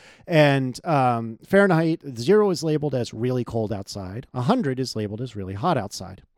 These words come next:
Perfect. Celsius, zero, fairly cold outside. A hundred degrees, dead.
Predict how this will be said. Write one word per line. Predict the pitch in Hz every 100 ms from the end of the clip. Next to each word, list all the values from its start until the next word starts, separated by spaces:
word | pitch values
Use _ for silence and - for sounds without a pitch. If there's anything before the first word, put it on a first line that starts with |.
| -
Perfect. | 110 92 95 _ _ _ -
Celsius, | - 262 147 95 - - 117
zero, | 123 196 151 180 - _
fairly | - - - 311 349 311 160
cold | - - 123 117
outside. | 110 - 113 92 101 - -
A |
hundred | 147 190 175
degrees, | - 151 135
dead. | 143 113 170 95